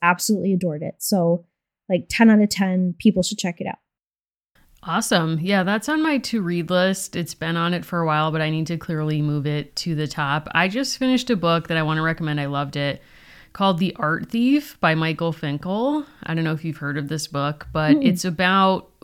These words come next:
Speaker 2: the person who is considered, like, the most prolific and successful art thief in history. And he's
Speaker 1: Isn't caught.
Speaker 2: in, <laughs> well, that's,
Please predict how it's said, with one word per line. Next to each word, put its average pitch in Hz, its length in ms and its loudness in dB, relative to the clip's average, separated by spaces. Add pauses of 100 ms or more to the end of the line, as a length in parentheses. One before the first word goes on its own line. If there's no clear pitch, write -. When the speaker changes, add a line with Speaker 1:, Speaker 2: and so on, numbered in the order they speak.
(220)
Speaker 2:
the 196 240 -4
person 269 540 2
who 247 200 6
is 233 220 2
considered, 196 720 0
like, 170 200 0
the 175 100 0
most 170 340 -2
prolific 165 560 0
and 165 160 -2
successful 156 640 -4
art 160 260 -2
thief 151 360 -4
in 160 180 -4
history. 180 760 -4 (800)
And 185 640 4 (160)
he's 196 300 2
Speaker 1:
Isn't 247 260 10
caught. 262 280 8
Speaker 2:
in, 185 200 -4 (720)
<laughs> - 680 -16
well, 175 600 2 (400)
that's, - 580 0